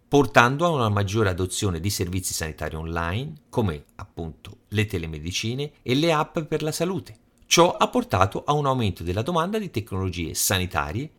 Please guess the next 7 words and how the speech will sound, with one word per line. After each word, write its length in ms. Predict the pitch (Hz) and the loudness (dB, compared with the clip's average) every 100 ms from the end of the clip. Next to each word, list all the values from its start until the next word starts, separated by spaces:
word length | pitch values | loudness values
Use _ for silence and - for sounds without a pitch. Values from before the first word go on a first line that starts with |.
| _ | _
di 180 | 127 175 | -2 0
dispositivi 760 | 117 - 92 78 - 78 73 | 0 -2 -4 -6 -8 -8 -6
medici 520 | 69 71 101 - 104 180 _ | -8 -8 -8 -8 -10 -12 _
e 160 | 139 | -4
di 120 | 143 160 | -2 -2
software 600 | - 143 151 - 208 196 | 2 2 2 -2 -6 -4
sanitari. 520 | - 185 180 - | -6 -8 -8 -14